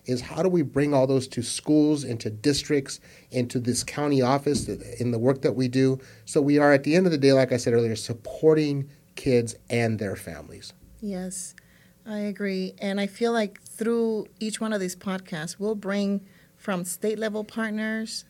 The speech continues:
Speaker 2: to local partners, local districts who are doing excellent work around engaging families, engaging students,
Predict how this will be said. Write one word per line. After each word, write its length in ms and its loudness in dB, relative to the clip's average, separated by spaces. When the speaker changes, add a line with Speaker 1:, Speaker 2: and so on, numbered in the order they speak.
Speaker 2:
to 280 -6
local 640 -2
partners, 720 -8
local 300 -6
districts 460 -6
who 80 -6
are 60 -4
doing 300 -6
excellent 680 -8
work 320 -10
around 300 0
engaging 640 -2
families, 800 -6
engaging 500 -2
students, 680 -6